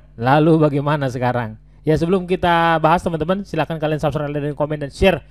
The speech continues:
video ini ke banyak orang supaya semakin banyak orang mengerti tentang aset kripto, aset masa depan. Oke teman-teman, langsung aja ya, di sini saya tunjukkan untuk websitenya. Jadi ini udah ada pembaharuan ya dari website yang pertama, kalian bisa lihat. Nah kemarin itu kan ada banyak orang bilang,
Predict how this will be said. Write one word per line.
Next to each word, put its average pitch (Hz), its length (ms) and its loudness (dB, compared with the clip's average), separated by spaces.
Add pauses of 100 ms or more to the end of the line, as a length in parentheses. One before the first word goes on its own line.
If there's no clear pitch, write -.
(340)
video 196 240 6
ini 196 240 0
ke 165 160 -4
banyak 165 160 4
orang 160 160 0
supaya 156 240 -2
semakin 147 240 -6
banyak 147 160 -2
orang 139 160 -4
mengerti 139 320 -6
tentang 135 240 -10
aset 151 240 -6
kripto, 156 400 2
aset 135 480 0
masa 120 480 -6
depan. 117 400 0 (320)
Oke 214 320 0
teman-teman, 208 480 0
langsung 190 320 -4
aja 170 240 -4
ya, 175 160 2
di 156 80 -8
sini 175 160 -6
saya 165 160 -4
tunjukkan 156 400 -6
untuk 160 400 -4
websitenya. 135 640 -4
Jadi 190 320 -2
ini 247 80 -2
udah 180 240 4
ada 170 80 2
pembaharuan 165 640 0
ya 156 160 -4
dari 139 240 2
website 147 400 0
yang 139 80 -6
pertama, 139 560 -4 (480)
kalian 143 160 -2
bisa 156 240 0
lihat. 139 480 -2
Nah 196 480 -2
kemarin 196 400 0
itu 202 240 0
kan 247 240 -4
ada 190 400 2
banyak 165 320 4
orang 175 240 0
bilang, 180 200 0